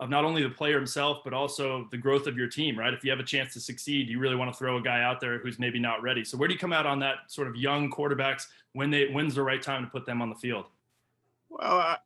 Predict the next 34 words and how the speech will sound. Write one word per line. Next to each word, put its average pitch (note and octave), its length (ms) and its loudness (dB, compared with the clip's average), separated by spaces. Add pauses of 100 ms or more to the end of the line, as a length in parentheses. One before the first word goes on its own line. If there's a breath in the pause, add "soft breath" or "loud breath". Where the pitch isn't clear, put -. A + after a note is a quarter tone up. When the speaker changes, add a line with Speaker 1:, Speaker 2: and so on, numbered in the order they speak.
(240)
Speaker 2:
I F3 220 2
still G3+ 400 0
think F#3 220 0
the C#3+ 80 -8
best F3 320 0
case F3 260 -4
scenario D#3 460 0
is B2+ 160 -6
allowing C3+ 480 0
them C3 200 -8
to A2+ 140 -20
sit, C3+ 360 -4 (420)
uh, A2 320 -2 (240)
if B2+ 180 -8
not D3 260 2
for C3+ 180 0
a B2 40 -8
full D3 280 0
season, C3+ 580 -2 (240)
most C3+ 340 2
of C#3 60 -8
the C#3 80 0
season, C#3 500 -2 (320)
half D3+ 240 4
the D3 80 -8
season. C#3+ 400 -8
The B2 80 -6
longer D#3+ 460 2
they D3+ 160 0
can C#3+ 160 -10
sit D#3 360 -2
and C3+ 140 -8
learn, C#3 480 -2 (380)
uh, A#2 400 0